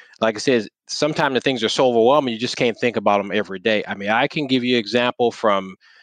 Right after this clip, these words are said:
being denied a rental apartment. I can give you example of me and my wife, a realtor refusing to show us a house 'cause they didn't wanna sell the house to a Black family. I can give you examples of, let's say, walking into a,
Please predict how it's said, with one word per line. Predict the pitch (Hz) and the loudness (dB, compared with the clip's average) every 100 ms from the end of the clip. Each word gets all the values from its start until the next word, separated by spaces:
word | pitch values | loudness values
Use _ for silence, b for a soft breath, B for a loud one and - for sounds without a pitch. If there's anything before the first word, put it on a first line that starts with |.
| b b _ | b b _
being | 120 123 | 0 2
denied | 113 113 117 110 | 2 2 2 2
a | 104 | 0
rental | 104 147 160 | 2 2 2
apartment. | 160 156 156 156 170 - 180 - | 0 0 -2 -2 -6 -8 _ -8
I | 104 113 | -4 -4
can | 131 | -4
give | 120 | -2
you | 127 | -2
example | 104 123 123 - 123 123 - | 0 0 0 0 0 0 2
of | 107 101 | 2 2
me | 117 | 2
and | 120 | 2
my | 117 110 | 4 2
wife, | 113 110 117 - B B B B _ | 2 2 0 -6 B B B B _
a | 101 | -8
realtor | 95 117 143 - | -2 2 0 0
refusing | 120 107 139 135 117 | -2 -2 -2 -2 -2
to | |
show | 104 - 120 | -2 2 2
us | 107 | 2
a | 92 | -2
house | - 117 139 202 - | 0 0 0 0 -4
'cause | 123 104 | -4 0
they | 107 | 0
didn't | 104 101 | 0 -2
wanna | 98 92 | -2 -4
sell | 92 117 104 | -4 0 0
the | 95 | 2
house | 98 101 - | 0 0 -4
to | 107 95 92 - | -6 -6 -6 -8
a | 92 90 87 | -8 -8 -8
Black | 87 82 | -8 -8
family. | - 127 147 160 156 147 147 - | -4 -2 0 2 2 2 0 -2
I | 101 107 | -2 0
can | 113 110 104 95 | -2 -6 -10 -4
give | 117 | -4
you | 110 | 0
examples | 107 95 110 110 110 98 | -2 0 -2 -2 -6 -4
of, | 101 98 92 b b b b - | -2 -2 -4 b b b b -2
let's | 113 - | -2 2
say, | 117 | 0
walking | 104 113 123 131 | 2 2 2 2
into | 113 107 - 131 117 | 0 -2 -6 -4 0
a, | 107 104 104 101 | 2 2 0 -2